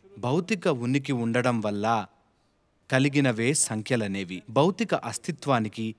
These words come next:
అతీతంగా వెళ్ళగలిగితేనే సంఖ్యలు లేని అస్తిత్వం సాధ్యపడేది. మనం దేన్నైనా అపరిమితం అన్నప్పుడు దానికి అర్థం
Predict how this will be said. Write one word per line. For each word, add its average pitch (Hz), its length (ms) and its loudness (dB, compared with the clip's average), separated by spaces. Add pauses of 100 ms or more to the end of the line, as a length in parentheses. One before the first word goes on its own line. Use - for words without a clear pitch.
(200)
అతీతంగా 170 680 0
వెళ్ళగలిగితేనే 110 1120 0 (140)
సంఖ్యలు 180 560 0
లేని 117 400 0
అస్తిత్వం 117 680 -4
సాధ్యపడేది. 101 920 -4 (300)
మనం 147 320 2
దేన్నైనా 170 520 2 (120)
అపరిమితం 175 680 -2
అన్నప్పుడు 120 680 -2
దానికి 117 360 -2
అర్థం 107 460 -4